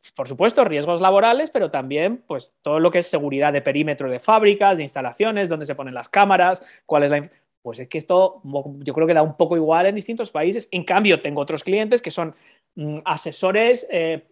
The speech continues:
de inmovil-, eh, no sé, inversión inmobiliaria. Bueno, pues eso ya es un mercado muy concreto, donde ya no te digo solo a nivel nacional, es que el mercado inmobiliario en Málaga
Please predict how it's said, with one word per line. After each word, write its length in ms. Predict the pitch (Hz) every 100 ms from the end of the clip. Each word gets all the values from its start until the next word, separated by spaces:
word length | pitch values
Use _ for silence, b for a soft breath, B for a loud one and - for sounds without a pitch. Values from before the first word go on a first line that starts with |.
| _
de 260 | 170 160
inmovil-, 500 | 170 160 156 156 156
eh, 220 | 180 156 143
no 100 | 147
sé, 140 | -
inversión 400 | 139 147 143 180
inmobiliaria. 680 | 196 190 170 156 156 135 123
Bueno, 180 | 135 131
pues 220 | 127 - _
eso 160 | - -
ya 120 | 160
es 100 | 160
un 100 | 175
mercado 300 | 160 135 175
muy 160 | 139 139
concreto, 640 | 156 151 185 180 180 - _ _ _ _ _
donde 200 | 117 123
ya 120 | 143
no 100 | 190
te 80 | 196
digo 180 | 185 160
solo 200 | 175 160
a 40 |
nivel 300 | 147 139 135
nacional, 540 | 123 127 139 175 123 -
es 120 | -
que 340 | - 147 - _ _ _
el 140 | 143
mercado 260 | 135 131 151
inmobiliario 640 | 165 165 165 185 180 147
en 140 | 135 131
Málaga 600 | 143 175 170 190 214